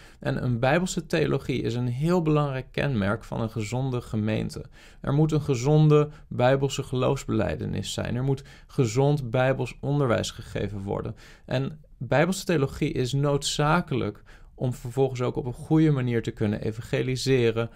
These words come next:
op een goede manier visie te hebben op discipelschap, eenheid die gebaseerd is op waarheid in de gemeente,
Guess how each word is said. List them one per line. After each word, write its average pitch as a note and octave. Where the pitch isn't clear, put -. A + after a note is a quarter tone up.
op -
een A2+
goede D#3
manier C3
visie B2+
te B2+
hebben A#2
op A#2
discipelschap, -
eenheid C3
die A#2+
gebaseerd B2
is B2
op A2+
waarheid A2
in A2
de G#2+
gemeente, G#2+